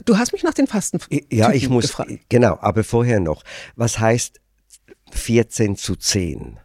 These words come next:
Speaker 1: Ja, was eben der Herr Michalsen gesagt hat. Also vierzehn Stunden nichts essen,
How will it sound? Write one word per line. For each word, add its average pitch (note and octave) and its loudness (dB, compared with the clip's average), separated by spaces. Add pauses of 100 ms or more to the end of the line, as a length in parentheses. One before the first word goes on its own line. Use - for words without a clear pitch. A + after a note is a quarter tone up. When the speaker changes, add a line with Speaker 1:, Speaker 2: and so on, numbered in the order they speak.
(180)
Speaker 1:
Ja, B3 2
was C4+ 0
eben A#3 0
der A3 2
Herr A3 0
Michalsen G#3+ 0
gesagt C3+ -6
hat. - -14 (380)
Also E3+ 0
vierzehn A3+ 2
Stunden F3 0
nichts G3+ -2
essen, F3+ -2